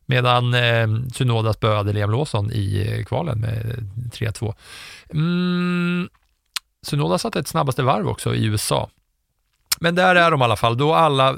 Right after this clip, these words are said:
Alfa Tauris förare. Sjutton poäng till Tsunoda, han blev fjorton. S-, Ricciardo blev sjuttonde med sex poäng. Lawson blev tjuga med två poäng. Och De Vries, han blev P tjugotvå av alla, alla här. Där har ni Alfa Tauri.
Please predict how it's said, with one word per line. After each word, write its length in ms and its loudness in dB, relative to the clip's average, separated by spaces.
Alfa 280 0
Tauris 340 2
förare. 460 2
Sjutton 440 0
poäng 240 2
till 100 -4
Tsunoda, 340 0
han 100 2
blev 100 0
fjorton. 520 -2
S-, 200 -8
Ricciardo 640 2
blev 260 0
sjuttonde 720 0
med 120 2
sex 240 -2
poäng. 300 0
Lawson 600 2
blev 160 2
tjuga 680 2
med 200 0
två 240 2
poäng. 320 0
Och 180 -2
De 120 0
Vries, 380 0
han 160 2
blev 420 -4
P 280 2
tjugotvå 480 -2
av 260 2
alla, 480 2
alla 260 0
här. 180 -2
Där 180 2
har 160 4
ni 140 2
Alfa 260 0
Tauri. 360 -2